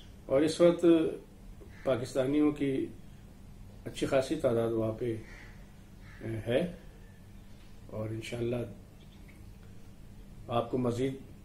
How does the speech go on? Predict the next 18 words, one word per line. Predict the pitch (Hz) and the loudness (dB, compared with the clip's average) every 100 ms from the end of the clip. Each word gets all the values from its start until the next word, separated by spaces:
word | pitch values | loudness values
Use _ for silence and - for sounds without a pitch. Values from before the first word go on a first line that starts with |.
| 120 | -4
मालूमात | 123 123 123 117 | 0 2 2 2
देंगे। | 123 123 143 160 - - - - - - - | 2 2 2 -2 -6 -16 -16 -16 -16 -16 -10
हमारी | 113 110 110 120 - - - - - - - - - - - - - - 135 | -4 0 2 0 -4 -10 -18 -18 -18 -16 -16 -18 -18 -20 -20 -18 -18 -14 -6
आने | 120 131 | 0 2
वाली | 120 117 123 | 2 2 -2
वीडियो | 117 120 117 131 | -2 -2 2 2
में | 123 110 - - - | 4 0 -2 -12 -12
इससे | 98 139 | -6 -2
बेहतर | 110 117 113 131 | 2 2 2 0
मालूमात | 120 117 113 110 - | 2 0 2 0 0
मिलेगी | 113 110 120 | 0 0 2
आपको | 110 104 104 | 0 0 -4
तुर्की | 110 - 131 123 | -4 -2 -4 -2
के | - - - 127 | -6 -8 -4 -2
मुतालिक, | 113 120 123 147 143 | -2 0 -2 0 0
या | 147 | 2
आपको | 156 160 156 160 | 4 2 4 4
जिस | 143 175 - | 6 6 4